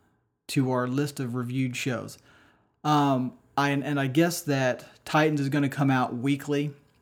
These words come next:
and it starts October twelfth, that Friday.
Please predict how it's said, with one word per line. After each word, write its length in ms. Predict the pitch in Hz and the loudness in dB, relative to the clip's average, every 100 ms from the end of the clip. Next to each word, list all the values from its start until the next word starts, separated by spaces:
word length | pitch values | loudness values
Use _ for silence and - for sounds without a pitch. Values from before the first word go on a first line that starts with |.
| - | -6
and 100 | 139 | -4
it 120 | 143 | -4
starts 340 | - 143 131 - | -2 -4 -4 -6
October 540 | - 120 - 147 135 120 | -6 -6 -2 2 2 0
twelfth, 640 | - - 143 143 156 - - 156 | -6 -2 0 0 -2 -10 -16 -10
that 240 | 117 - | -10 -10
Friday. 640 | - 135 139 139 139 147 | -4 0 0 0 -2 -6